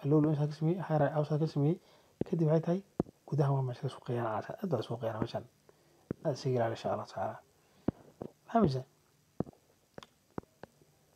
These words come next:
Oh, price behave. Waxay ila fahamta marka.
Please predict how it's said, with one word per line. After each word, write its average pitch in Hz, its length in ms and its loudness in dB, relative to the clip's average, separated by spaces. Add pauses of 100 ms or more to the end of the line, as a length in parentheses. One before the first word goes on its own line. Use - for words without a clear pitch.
(380)
Oh, 127 120 6
price 117 400 -2
behave. 143 480 4 (600)
Waxay 151 440 0
ila 151 100 2
fahamta - 320 -2
marka. 110 240 -10